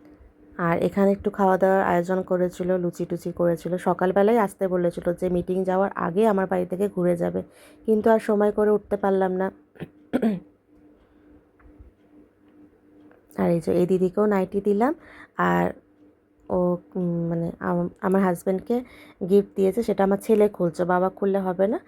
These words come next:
এই যে, ছেলে গিফটটা এখন ওপেনিং করছে। তো এখানে আছে হচ্ছে ঘড়ি একটা, রিস্ট ওয়াচ। তো খুব সুন্দর হয়েছে ঘড়িটা,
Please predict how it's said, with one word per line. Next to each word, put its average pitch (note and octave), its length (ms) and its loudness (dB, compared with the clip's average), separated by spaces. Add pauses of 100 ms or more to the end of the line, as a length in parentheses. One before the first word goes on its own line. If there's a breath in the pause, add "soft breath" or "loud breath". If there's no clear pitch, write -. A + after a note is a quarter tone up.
(320 loud breath)
এই F#3 140 -2
যে, F3 120 0
ছেলে F#3 300 0
গিফটটা F3+ 320 -6
এখন F3+ 160 -4
ওপেনিং F3+ 400 -2
করছে। G#3 440 -2 (2500 soft breath)
তো F#3 60 -2
এখানে F3+ 300 -2
আছে F#3 320 -2
হচ্ছে G3+ 380 -2
ঘড়ি E3+ 340 0
একটা, E3+ 300 -4
রিস্ট E3+ 300 -2
ওয়াচ। - 340 -6 (420 loud breath)
তো F#3+ 100 -4
খুব C#4 160 0
সুন্দর G#3+ 380 2
হয়েছে G#3 320 0
ঘড়িটা, G3 480 -2